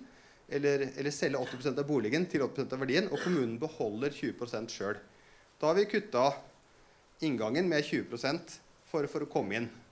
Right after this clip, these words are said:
Og tjue prosent, det er veldig ofte avgjørende. Det er en sånn halv million som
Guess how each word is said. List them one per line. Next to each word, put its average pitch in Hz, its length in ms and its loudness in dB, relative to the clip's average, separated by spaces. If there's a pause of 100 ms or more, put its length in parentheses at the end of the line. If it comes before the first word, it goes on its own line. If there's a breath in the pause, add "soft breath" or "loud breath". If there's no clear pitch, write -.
(160)
Og 147 120 -4
tjue 143 200 2
prosent, 185 400 0
det 151 80 6
er 165 120 8
veldig 143 200 2
ofte 135 240 0
avgjørende. 110 540 0 (140)
Det 135 100 -2
er 143 80 0
en 147 60 -8
sånn 139 180 -4
halv 113 180 0
million 123 440 2
som 143 180 -2